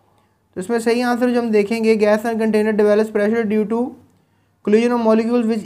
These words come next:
each other and collision of the gas molecule with the container। तो ज़्यादा स्टूडेंट्स प्रेशर उस वक्त क्रिएट होता है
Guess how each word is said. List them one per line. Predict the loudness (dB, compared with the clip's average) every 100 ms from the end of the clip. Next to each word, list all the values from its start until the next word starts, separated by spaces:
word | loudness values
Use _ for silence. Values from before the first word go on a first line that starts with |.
| -4
each | -2 2
other | 2 2 -2 -8 _ _ _ _ _ _ _ _ _ -8
and | -6 -4
collision | -2 0 0 -2
of | -2
the | -2 -2 -4 0
gas | 2 2 0
molecule | -4 -2 -2
with | 0 0
the |
container। | 0 -2 0 2 2 0 -8 _ _ _ -12
तो | 2
ज़्यादा | 4 4
स्टूडेंट्स | 2 0 -2 -2
प्रेशर | -2 0 0
उस | -2
वक्त | -2 -2
क्रिएट | -2 2 4
होता | 4 2
है | 0 -2 -6